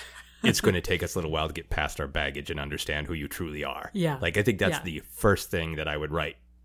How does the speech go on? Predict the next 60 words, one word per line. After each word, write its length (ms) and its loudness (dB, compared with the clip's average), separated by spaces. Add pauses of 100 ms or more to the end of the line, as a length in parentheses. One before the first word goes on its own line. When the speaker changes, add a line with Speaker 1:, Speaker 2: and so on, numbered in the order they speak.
(120)
Speaker 2:
Yeah, 100 -6
Speaker 1:
to 60 -6
say 140 2
Speaker 2:
like, 100 2
Speaker 1:
to 60 4
an 40 2
alien. 300 4
Speaker 2:
"You 60 4
are 120 4
the 100 2
rock 240 0
star, 280 0
and 200 0
we 120 6
have 160 2
all 160 0
been 160 2
the 60 2
groupies 440 -2
in 220 -2
your 100 2
band, 260 0
except 280 -2
we 100 -2
didn't 160 0
know 80 -6
how 140 -2
to 80 -2
follow 260 -6
you." 260 -8
Speaker 1:
Yeah, 200 10
but 120 6
we 220 8
made 300 4
you 320 4
up, 320 -4
Speaker 2:
But 160 4
we, 100 2
Speaker 1:
kind 240 8
of. 220 -6
Speaker 2:
yeah. 260 -2
Speaker 1:
Yeah. 300 4 (180)
Speaker 2:
All 240 -4
have 160 -2
our 80 -2
own 100 2
different 260 -2
idea 220 -4
of 120 -10
what 100 2
Speaker 1:
Yes. 220 4
Speaker 2:
you 100 0
may 60 -4
or 80 -4
may 100 -6
not 220 -10
be. 200 -14
Speaker 1:
We 140 4
spent 400 2 (200)
centuries 720 2